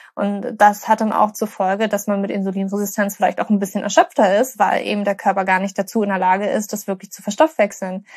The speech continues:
Ja, und das hat auch was mit Stoffwechsel zu tun.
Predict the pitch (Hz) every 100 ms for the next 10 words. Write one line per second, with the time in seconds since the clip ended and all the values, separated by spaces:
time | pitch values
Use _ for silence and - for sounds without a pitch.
0 | - - 208 - 214 220 208 - - -
1 | 190 196 - 196 196 190 - 190 - 196
2 | - 262 190